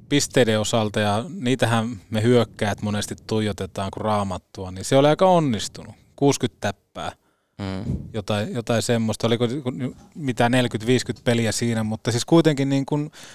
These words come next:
Speaker 1: sait kantaa kultaista kypärää aika paljon päässä, niin sulle varmaan nimenomaan sopii tommonen, että lähdetään ajattelemaan hyökkäyspelin kautta, eikä niinkään puolustuksen.
Speaker 2: Tietenkin jokainen hyökkää varmasti.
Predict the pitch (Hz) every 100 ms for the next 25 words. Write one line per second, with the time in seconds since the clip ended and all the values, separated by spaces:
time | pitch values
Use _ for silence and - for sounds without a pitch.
0 | - - 151 - 175 165 151 143 - 151
1 | 143 131 - 127 135 127 120 113 117 113
2 | - 120 117 107 123 123 113 - 104 101
3 | 98 104 - 139 139 131 143 139 135 143
4 | 143 131 127 - 160 - 117 - 107 104
5 | 101 98 - 107 294 226 220 175 131 127
6 | - 123 131 123 127 120 123 143 135 -
7 | 123 101 - - - 101 95 98 98 98
8 | - 98 - 107 107 104 101 98 92 98
9 | 85 95 - - - - _ _ _ -
10 | _ _ _ _ 113 - 95 98 101 98
11 | 87 92 101 87 - - 87 - - -
12 | -